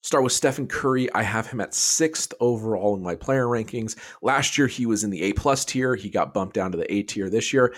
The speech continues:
And it's just, like, a natural thing, aging curve, age thirty-five season. Still really, really good, you know, nuts three-point shooting, crazy offensive impact, playmaking still quite high. But y-,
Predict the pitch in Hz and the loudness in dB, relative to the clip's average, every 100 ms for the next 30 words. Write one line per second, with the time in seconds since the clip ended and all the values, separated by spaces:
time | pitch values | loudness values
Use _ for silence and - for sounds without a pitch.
0 | - - - 226 220 214 233 185 131 98 | -8 -16 0 4 4 4 0 0 0 2
1 | 98 104 - 104 - 104 98 - 101 98 | 0 0 0 -2 0 0 0 0 -2 -2
2 | 101 - 104 101 - 107 - - 98 92 | -4 0 2 2 2 -2 -2 0 0 -2
3 | 95 90 - 101 107 101 110 110 110 - | -4 -2 -2 -2 -2 -2 -2 -2 -6 -14
4 | - _ - - 269 240 143 165 160 151 | -20 _ -4 2 4 4 2 2 2 4
5 | 151 110 123 120 120 104 - 104 95 92 | 4 4 4 8 6 4 -2 -6 -4 -2
6 | 104 113 - 120 107 110 101 - 107 101 | 0 -2 -2 -2 -2 -2 -2 -2 -2 -2
7 | 98 - - 110 101 101 110 104 101 92 | -4 -8 -2 -2 2 0 0 -4 -4 -4
8 | 92 101 95 - - 120 117 107 110 - | -4 -2 -4 -4 -4 -2 0 -2 -4 -4
9 | 107 - 107 98 - 95 92 92 - - | -4 -2 -2 -2 -2 -4 0 -2 -4 -12
10 | - - - - 123 143 139 127 - 127 | -20 -20 -20 -8 0 4 4 4 0 -14
11 | 131 - | -14 -12